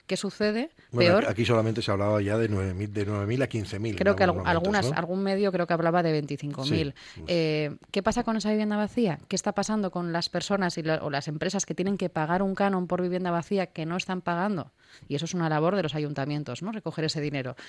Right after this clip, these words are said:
Speaker 1: Entonces, pensamos que hay un montón de medidas que se pueden ir poniendo en marcha, que efectivamente la política de vivienda Somos muy conscientes de que no es en el corto plazo, o sea, ya, ya sabemos que es una cosa que,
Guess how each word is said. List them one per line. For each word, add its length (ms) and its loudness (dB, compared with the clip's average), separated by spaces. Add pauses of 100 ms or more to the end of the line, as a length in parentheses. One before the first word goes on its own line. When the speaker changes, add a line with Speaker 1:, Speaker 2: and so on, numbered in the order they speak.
(200)
Speaker 1:
Entonces, 240 -4
pensamos 420 -2
que 80 -4
hay 60 0
un 80 -2
montón 300 -2
de 80 -2
medidas 380 0
que 80 -12
se 120 -6
pueden 240 -2
ir 80 -2
poniendo 320 -2
en 40 -2
marcha, 300 -2
que 120 -4
efectivamente 580 0
la 100 0
política 380 -6
de 60 0
vivienda 360 -2 (680)
Somos 320 2
muy 120 0
conscientes 600 -2 (300)
de 100 -4
que 120 -2
no 120 0
es 140 -2
en 60 -6
el 80 -8
corto 260 -8
plazo, 420 -6
o 20 -18
sea, 140 -8
ya, 100 0
ya 240 -4
sabemos 440 0
que 100 -12
es 60 -8
una 120 -4
cosa 240 -2
que, 240 -6